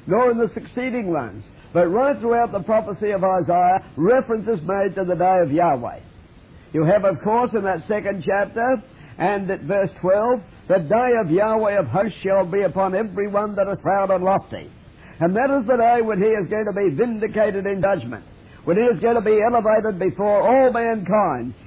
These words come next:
in that glorious day. Come to the thirteenth chapter of Isaiah. See how frequently it is used there. "Hail ye," we read in verse six, "For the day of Yahweh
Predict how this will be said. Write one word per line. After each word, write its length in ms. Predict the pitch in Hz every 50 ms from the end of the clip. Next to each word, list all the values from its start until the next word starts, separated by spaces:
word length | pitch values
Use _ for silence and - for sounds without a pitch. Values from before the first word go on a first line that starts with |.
| - 139
in 120 | 185 190
that 220 | 196 196 180 151
glorious 520 | 147 156 180 214 202 180 180 180 170 151 -
day. 340 | - 185 175 160 127 107 - - - - - - - - - - - - - - - -
Come 180 | 170 208 202 165
to 80 | 196
the 140 | 196 214 190
thirteenth 480 | - 240 240 247 226 240 233 233 196 - - -
chapter 480 | 190 185 180 - - 135 123 - - - - - - - - - -
of 220 | 147 185 190 165
Isaiah. 680 | 175 170 165 156 139 113 165 156 151 131 107 82 - - - - - - - - - 202
See 120 | 226 226
how 160 | 226 220 214 -
frequently 600 | 196 226 233 - 202 220 208 180 214 220 214 214
it 140 | 214 202
is 140 | 208 196 147
used 300 | 185 202 208 208 190 - 156
there. 380 | 214 226 226 196 143 - 107 - - - - - - - - - - -
"Hail 280 | 175 240 262 254 254 254
ye," 280 | 247 240 226 220 196
we 180 | 170 170 175 165
read 260 | 156 180 190 180 160
in 120 | 165 156
verse 240 | 147 175 175 165 - -
six, 280 | 185 202 226 220 - - - - - - - - - - - -
"For 100 | 196 214 208 208
the 80 | 190 165
day 300 | 196 202 226 226 226 226
of 160 | 226 180 147
Yahweh 600 | 170 196 202 208 214 208 208 208 208 208 202